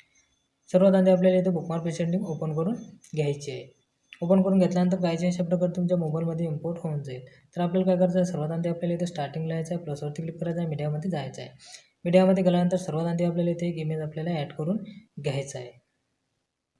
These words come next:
कोणता पण एक इमेज आपल्याला तिथे ॲड करून घ्यायचा आहे. तर आपण हा वाला इमेज इथे ॲड करून घेऊया. इमेजेस घेतल्यानंतर काय करायचं आहे, आपल्याला इथं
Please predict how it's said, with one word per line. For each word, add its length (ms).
कोणता 220
पण 160
एक 100
इमेज 200
आपल्याला 280
तिथे 200
ॲड 160
करून 200
घ्यायचा 240
आहे. 120
तर 60
आपण 200
हा 120
वाला 140
इमेज 260
इथे 240
ॲड 140
करून 260
घेऊया. 240
इमेजेस 300
घेतल्यानंतर 500
काय 120
करायचं 260
आहे, 80
आपल्याला 220
इथं 220